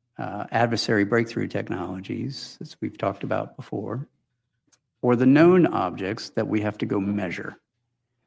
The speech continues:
The idea is across that entire range, you have to come up with peer-reviewed scientific basis for all of it.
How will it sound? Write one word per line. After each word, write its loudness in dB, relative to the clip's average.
The 0
idea 6
is 0
across 2
that 4
entire 2
range, 2
you 0
have -2
to -4
come 0
up -4
with -8
peer-reviewed 0
scientific -2
basis -4
for -8
all 2
of -10
it. -14